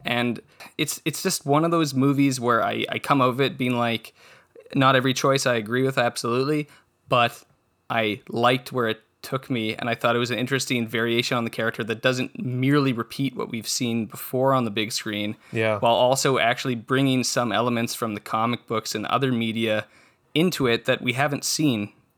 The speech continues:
Speaker 1: before. And so I thought
Speaker 2: See
Speaker 1: that was refreshing.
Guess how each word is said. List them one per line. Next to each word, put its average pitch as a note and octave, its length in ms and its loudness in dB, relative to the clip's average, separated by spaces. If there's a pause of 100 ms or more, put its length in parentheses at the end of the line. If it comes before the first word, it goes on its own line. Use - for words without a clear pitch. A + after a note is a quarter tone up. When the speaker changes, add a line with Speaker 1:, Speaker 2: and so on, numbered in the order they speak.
(120)
Speaker 1:
before. G#2+ 480 -6 (580)
And C3 120 -8
so C3 100 2
I B2 60 4
thought C3 160 6
Speaker 2:
See - 40 -2
Speaker 1:
that C3 100 4
was A#2 200 0
refreshing. G#2+ 580 -4